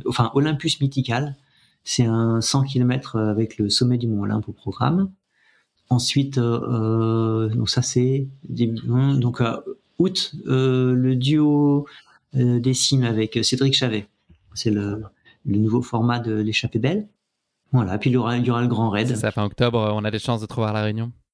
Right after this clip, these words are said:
Speaker 1: Ah oui, oui, oui, oui, c'est pour la trentième,
Speaker 2: La
Speaker 1: moi,
Speaker 2: question
Speaker 1: j'y
Speaker 2: se pose
Speaker 1: serai, bien
Speaker 2: même
Speaker 1: sûr.
Speaker 2: plus. <laughs>
Speaker 1: Ouais, c'est la trentième édition et ce sera ma quinzième aussi. Donc c'est, ouais, un beau rendez-vous de prix.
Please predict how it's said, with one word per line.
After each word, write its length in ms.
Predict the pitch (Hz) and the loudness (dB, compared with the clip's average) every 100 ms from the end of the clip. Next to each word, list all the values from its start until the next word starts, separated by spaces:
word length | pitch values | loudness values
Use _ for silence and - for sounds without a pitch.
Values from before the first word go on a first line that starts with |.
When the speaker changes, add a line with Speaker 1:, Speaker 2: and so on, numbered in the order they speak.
| _ _ - | _ _ -2
Speaker 1:
Ah 120 | 151 | 2
oui, 100 | 180 | 4
oui, 180 | 190 185 | 4 4
oui, 200 | 170 160 | 4 2
oui, 180 | 156 156 | 0 0
c'est 600 | - 123 113 107 110 127 127 | 0 2 2 0 -2 -4 -6
pour 120 | - 113 | -2 0
la 80 | |
trentième, 380 | 117 123 123 175 | 0 0 0 2
Speaker 2:
La 60 | 147 | 2
Speaker 1:
moi, 60 | |
Speaker 2:
question 180 | 139 117 | 2 2
Speaker 1:
j'y 60 | - | 0
Speaker 2:
se 40 | |
pose 140 | - 131 | 2 2
Speaker 1:
serai, 80 | |
bien 220 | 107 104 156 | 2 0 -2
Speaker 2:
même 100 | 117 | -4
Speaker 1:
sûr. 20 | - - - | -10 -12 -10
Speaker 2:
plus. 100 | 110 | -10
<laughs> 440 | - _ - - 131 | -12 _ -20 0 0
Speaker 1:
Ouais, 120 | 131 - - - | 0 -6 -16 -2
c'est 160 | 135 | 0
la 80 | 135 | 2
trentième 320 | 139 139 147 | 2 2 2
édition 520 | 139 131 - 156 208 | 2 2 0 0 2
et 60 | 214 | 0
ce 100 | 139 | 0
sera 140 | - | 2
ma 340 | 127 117 110 107 | 2 2 0 0
quinzième 520 | 123 120 110 113 123 | 2 2 2 0 0
aussi. 240 | 104 131 | -2 -2
Donc 260 | 180 127 104 | 0 0 -2
c'est, 120 | - 113 117 - _ | -6 -8 -10 -14 _
ouais, 140 | 123 117 - | -4 -4 -2
un 120 | 120 | 0
beau 160 | 117 135 | 0 0
rendez-vous 320 | 135 127 131 | 0 0 0
de 80 | 127 | -2
prix. 280 | - 120 | -4 -10